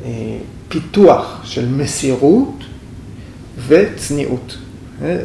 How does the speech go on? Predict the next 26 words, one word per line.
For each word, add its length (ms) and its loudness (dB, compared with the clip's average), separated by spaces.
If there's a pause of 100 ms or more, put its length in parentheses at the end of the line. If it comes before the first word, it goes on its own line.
צניעות 600 4
היא 80 0
מילה 220 4
חשובה 460 -4
פה. 160 -10 (580)
כן? 140 -6 (100)
כי 80 -6
בלי 200 2
צניעות 480 2
אין 240 4
יציבות 480 0
מנטלית, 440 0 (120)
אין 220 2
שלוות 440 4 (120)
נפש. 640 -6 (720)
כשאין 340 2
צניעות, 600 0
האגו 460 6
ממשיך 720 -2
לפמפם 500 0
אותנו 280 -2
מבפנים. 580 -4 (260)
האגו 200 4
ממשיך 340 0
לדחוף 460 2
אותנו. 300 0